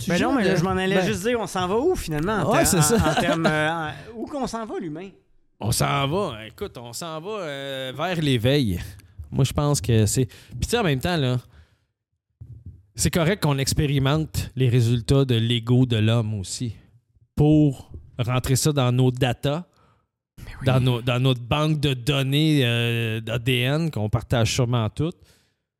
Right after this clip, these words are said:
Speaker 1: Puis que là, on fasse comme, « OK, voici le résultat de quand on laisse place à l'ego, puis qu'on n'est pas authentique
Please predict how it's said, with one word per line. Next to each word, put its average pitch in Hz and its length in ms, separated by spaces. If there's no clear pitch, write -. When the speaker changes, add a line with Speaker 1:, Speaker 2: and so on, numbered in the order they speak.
Speaker 1:
Puis - 140
que 143 100
là, 139 240
on 151 100
fasse 139 220
comme, « 131 300
OK, 151 220
voici 175 600
le 151 120
résultat 143 600
de 131 360
quand 135 160
on 139 100
laisse 131 220
place - 560
à 117 120
l'ego, 120 400
puis - 100
qu'on 120 160
n'est 117 120
pas 135 220
authentique - 800